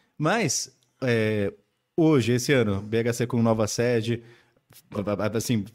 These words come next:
fazendo até turnê pelo Brasil, vários eventos, Condo Expo, Escola Mais Segura, B H C posicionado de uma maneira diferente pro mercado, né? Isso é muito legal. Aonde você enxerga a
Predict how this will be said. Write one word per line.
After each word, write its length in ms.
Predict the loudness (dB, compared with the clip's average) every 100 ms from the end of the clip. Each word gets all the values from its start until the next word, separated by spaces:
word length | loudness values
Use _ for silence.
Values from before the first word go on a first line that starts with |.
| -4
fazendo 300 | -2 0 0
até 340 | 0 2 0
turnê 320 | -2 -2 0
pelo 160 | 0 0
Brasil, 260 | 0 0
vários 240 | 2 0 0
eventos, 680 | -2 -2 -2 -2 -4 -6 -6
Condo 340 | -4 -2 0
Expo, 240 | 0 -2
Escola 260 | -6 -2 -2
Mais 200 | 0 -2
Segura, 400 | -4 0 0 0 -6
B 140 | -4 -2
H 120 | -2
C 200 | -4 -8 -20 _ -4
posicionado 380 | -4 -2 -4 -2
de 40 |
uma 80 | -2
maneira 180 | -2 -2
diferente 320 | -2 -2 -2
pro 120 | -2
mercado, 340 | -2 0 -2
né? 80 | -2
Isso 140 | -4 -2
é 20 |
muito 220 | -2 -2
legal. 360 | 0 0 -2 -10 _ _ _ _ _
Aonde 260 | -6 -4 -6
você 120 | -8
enxerga 380 | -4 -4
a 20 | -4